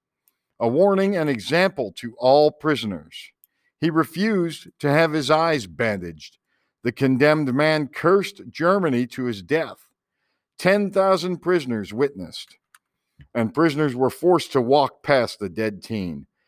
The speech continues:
That night, the soup tasted good. Why? Other hangings took place. There was an Oberkapo, a Dutchman,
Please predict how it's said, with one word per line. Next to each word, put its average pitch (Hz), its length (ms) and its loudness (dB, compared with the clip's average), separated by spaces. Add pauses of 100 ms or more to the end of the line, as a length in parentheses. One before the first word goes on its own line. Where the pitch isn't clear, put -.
(220)
That 123 180 2
night, 135 320 0
the 101 100 -10
soup - 380 -6
tasted 117 500 -4
good. 90 500 -6 (200)
Why? 113 640 0 (2000)
Other 175 300 6
hangings 131 520 0
took - 280 -8
place. 101 280 -4
There 113 140 -6
was 110 160 -8
an 117 120 -6
Oberkapo, 127 840 0
a 90 40 -8
Dutchman, 107 560 -2